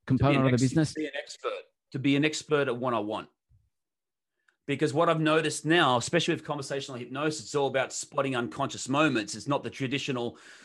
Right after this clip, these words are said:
Speaker 1: trance where, 'cause what I've noticed with this, and it's been profound, that the typical,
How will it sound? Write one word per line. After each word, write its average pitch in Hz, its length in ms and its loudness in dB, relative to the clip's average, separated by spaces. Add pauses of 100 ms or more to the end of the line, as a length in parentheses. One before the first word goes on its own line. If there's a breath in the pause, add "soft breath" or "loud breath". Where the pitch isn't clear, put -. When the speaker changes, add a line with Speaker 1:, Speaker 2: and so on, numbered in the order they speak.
(260 loud breath)
Speaker 1:
trance 147 540 0
where, 117 320 4
'cause 131 180 -2
what 135 240 2
I've 123 120 0
noticed 139 380 2
with 117 180 -10
this, 170 300 2
and 123 60 -4
it's 104 80 -8
been 113 160 -6
profound, 120 680 -6
that 107 180 -4
the 113 80 -10
typical, 120 580 -6